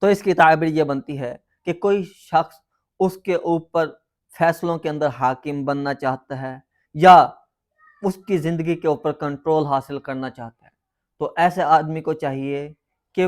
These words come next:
وہ ان سے علیحدگی اختیار کر لے۔ اور اسی طرح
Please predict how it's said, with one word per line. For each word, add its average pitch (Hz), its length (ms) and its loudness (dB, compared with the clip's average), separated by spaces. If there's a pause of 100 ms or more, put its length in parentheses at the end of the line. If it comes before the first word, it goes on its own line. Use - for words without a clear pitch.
(120)
وہ 175 400 -2
ان 151 100 -6
سے 151 260 -6
علیحدگی 139 500 -2
اختیار 123 400 -6
کر - 220 -20
لے۔ - 140 -20 (600)
اور 180 100 4
اسی 214 200 0
طرح 233 220 -2